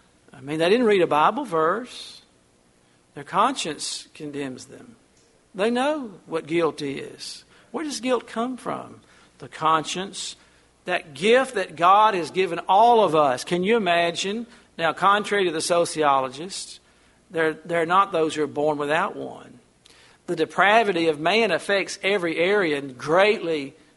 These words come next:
hinders and greatly affects all the, the parts of, of us that God has established. But there's a conscience in every heart, and the law of God written in every heart. Now, the conscience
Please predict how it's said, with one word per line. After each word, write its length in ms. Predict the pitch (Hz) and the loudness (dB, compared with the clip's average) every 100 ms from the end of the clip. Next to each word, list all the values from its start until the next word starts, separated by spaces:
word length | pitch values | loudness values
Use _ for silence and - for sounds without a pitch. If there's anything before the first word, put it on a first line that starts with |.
| _ - | _ -20
hinders 720 | 156 131 170 233 185 151 143 | -18 -6 -2 0 0 -2 -2
and 100 | 151 | -2
greatly 420 | 147 175 185 156 | 0 0 0 -4
affects 720 | 151 131 - 214 220 - - - _ _ _ _ - | -6 -10 0 2 2 -2 -10 -12 _ _ _ _ 2
all 320 | 180 220 240 | 6 6 6
the, 180 | 170 151 | 2 0
the 120 | 156 | -2
parts 640 | 147 185 180 160 - - - _ - | -4 2 4 4 0 -10 -12 _ -14
of, 240 | 170 151 | -14 -4
of 180 | 160 156 | -2 2
us 320 | 156 131 - | 0 0 -6
that 140 | 147 | -10
God 240 | - 143 135 | -2 0 0
has 140 | 127 | -4
established. 840 | 135 - 175 131 123 123 - - - _ _ _ _ _ | -12 -10 -6 -8 -10 -16 -16 -18 -20 _ _ _ _ _
But 80 | - | -12
there's 200 | 165 170 | -4 -4
a 60 | 156 | -4
conscience 800 | - 196 208 196 139 123 - - _ _ _ | 2 4 4 -2 -10 -10 -14 -16 _ _ _
in 140 | 143 | -8
every 240 | 143 165 180 | -4 -2 -2
heart, 640 | 143 165 131 127 - - _ _ _ _ _ - | 2 2 2 -4 -14 -16 _ _ _ _ _ -20
and 100 | 135 | -8
the 60 | |
law 300 | 135 165 202 | 2 6 6
of 100 | 214 | 6
God 400 | 175 196 185 151 | 4 6 6 4
written 180 | 151 - | 0 -6
in 140 | 156 151 | -6 -6
every 200 | 151 165 | -6 -8
heart. 580 | - 135 127 - - _ _ _ _ _ _ | -6 -6 -6 -14 -20 _ _ _ _ _ _
Now, 300 | - 175 151 - - _ - | -2 0 0 -4 -20 _ -16
the 80 | 147 | -14
conscience 880 | - 202 226 226 175 151 - - | 0 2 2 0 -4 -6 -6 -8